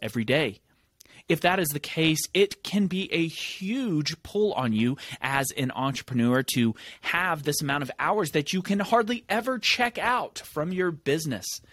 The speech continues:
As a result, sometimes your health can suffer as a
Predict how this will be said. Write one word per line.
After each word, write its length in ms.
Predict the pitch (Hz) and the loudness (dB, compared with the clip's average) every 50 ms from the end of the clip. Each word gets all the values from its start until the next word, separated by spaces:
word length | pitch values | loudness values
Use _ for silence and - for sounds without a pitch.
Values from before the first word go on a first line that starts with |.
| - - - _ - - - _ _ _ _ _ _ _ _ - _ - - _ _ - | -20 -20 -20 _ -20 -20 -20 _ _ _ _ _ _ _ _ -20 _ -20 -20 _ _ -2
As 160 | 123 143 143 | -2 0 0
a 40 | 139 | 0
result, 340 | 131 120 117 127 131 135 - - | 0 2 2 2 2 2 2 2
sometimes 580 | - 196 202 190 - - 190 180 165 147 - - | 0 2 0 0 0 0 0 0 0 0 0 0
your 80 | 151 | -2
health 480 | 143 - - - 180 180 160 - - - - - | -2 -2 0 2 2 2 2 0 -4 -12 -14 -16
can 360 | - - 160 147 139 131 - - | -12 -8 -6 -6 -6 -6 -6 -8
suffer 500 | - - - - 175 170 - 117 107 - | -6 -6 -4 -4 -4 -4 -4 -4 -4 -4
as 280 | - 120 123 117 - - | -2 -2 -2 -4 -4 -4
a 300 | - 123 120 120 120 | -2 0 0 0 0